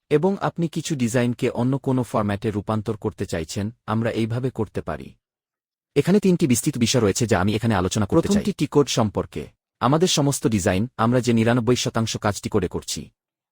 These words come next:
কিছু জিনিস আছে যা আমরা শিশম কাঠের পাশাপাশি সুইং প্ল্যাঙ্ক এবং কিছু মন্দিরের মতো, তবে বেশিরভাগই আমরা সেগুন কাঠের কাজ করছি। আর রঙের অংশ,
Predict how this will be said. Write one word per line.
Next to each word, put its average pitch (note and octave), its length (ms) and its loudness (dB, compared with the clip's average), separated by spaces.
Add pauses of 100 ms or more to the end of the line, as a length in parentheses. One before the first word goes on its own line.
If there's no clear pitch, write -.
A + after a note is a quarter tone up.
(160)
কিছু G#3 260 0
জিনিস E3+ 360 2
আছে A#2+ 260 0
যা G#2 240 2
আমরা F#2+ 200 2
শিশম D3 360 0
কাঠের A#2 340 -2
পাশাপাশি G2+ 540 -2
সুইং A2 300 0
প্ল্যাঙ্ক D#2 340 -4 (1040)
এবং D#3+ 200 2
কিছু F#3+ 220 -2
মন্দিরের B2 360 4
মতো, F#2+ 140 -2 (180)
তবে B2+ 180 2
বেশিরভাগই C#3 480 0
আমরা A2 160 0
সেগুন A#2+ 240 -2
কাঠের A2 240 -4
কাজ F#2 180 -4
করছি। - 280 -10 (220)
আর C3+ 200 2
রঙের D3+ 380 0
অংশ, A#2 380 -2